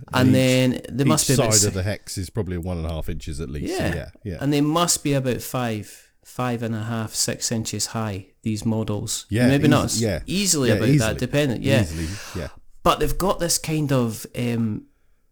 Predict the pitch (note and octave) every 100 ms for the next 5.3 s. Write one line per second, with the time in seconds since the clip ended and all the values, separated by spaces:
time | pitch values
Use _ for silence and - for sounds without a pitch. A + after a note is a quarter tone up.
0 | _ _ D3 E3 D3+ C#3 C3 A#2+ - -
1 | D3 - _ _ - - C3+ - F#2 -
2 | F2+ - C#2+ - - E2+ - _ _ _
3 | - F#2+ - G#2+ - - C3 A#2+ C3+ G2
4 | D#3+ C#3+ B2+ D3 D#3 D3 B2 A2 A2+ G#2+
5 | - G#2+